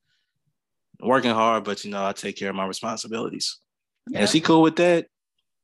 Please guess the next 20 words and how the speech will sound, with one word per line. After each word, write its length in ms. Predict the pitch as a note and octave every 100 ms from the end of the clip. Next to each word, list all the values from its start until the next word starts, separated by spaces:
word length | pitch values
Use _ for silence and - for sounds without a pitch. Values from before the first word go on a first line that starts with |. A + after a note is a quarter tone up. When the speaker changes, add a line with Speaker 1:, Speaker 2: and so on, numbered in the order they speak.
| _ _
Speaker 1:
then 220 | B2 D3 D#3
yeah, 180 | D#3
as 120 | G#2+ -
time 220 | D3+ C#3+
goes 240 | D3 C#3
on, 260 | D3 D3+ C#3
then, 540 | C3 C3+ C3 A#2+ G#2 _ _ _ _ _ _ _ _
you 140 | A2 A#2
know, 80 |
you 260 | A2+ A#2+ A2+
expose 420 | G2+ - B2 G#2+
more 220 | A2 A#2
of 60 | G2+
yourself, 400 | F#2+ - F#2+ F#2
but 240 | - D2 - _ _ _ E3
Speaker 2:
Right. 240 | D3+ - _ _ _ _ _ _ _ _ _ - -
Speaker 1:
you 100 | G#2+
know, 140 | G2 F#2+
just, 380 | A#2 C3 - C#3+
uh, 340 | C#3 C3+